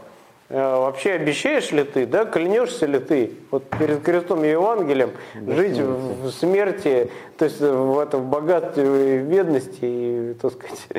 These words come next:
Speaker 2: Ну, это
Speaker 1: в
Speaker 2: хорошие
Speaker 1: любви и
Speaker 2: слова.
Speaker 1: здравии? Хорошие очень слова, и я бы ещё,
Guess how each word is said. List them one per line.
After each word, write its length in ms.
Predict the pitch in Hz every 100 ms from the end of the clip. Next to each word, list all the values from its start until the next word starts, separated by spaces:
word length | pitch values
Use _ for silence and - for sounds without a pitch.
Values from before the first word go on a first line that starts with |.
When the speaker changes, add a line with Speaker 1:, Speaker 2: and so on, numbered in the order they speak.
| 151 165 117
Speaker 2:
Ну, 80 | 131
это 120 | 139
Speaker 1:
в 60 | -
Speaker 2:
хорошие 280 | 147 139 156
Speaker 1:
любви 180 | 160 180
и 40 |
Speaker 2:
слова. 80 | 160 139
Speaker 1:
здравии? 380 | 135 117 110 104
Хорошие 460 | 165 208 240 220
очень 220 | 208 196 165
слова, 400 | 202 202 220 196
и 380 | 156 143 143 147
я 100 | 165
бы 160 | 160
ещё, 240 | 139 127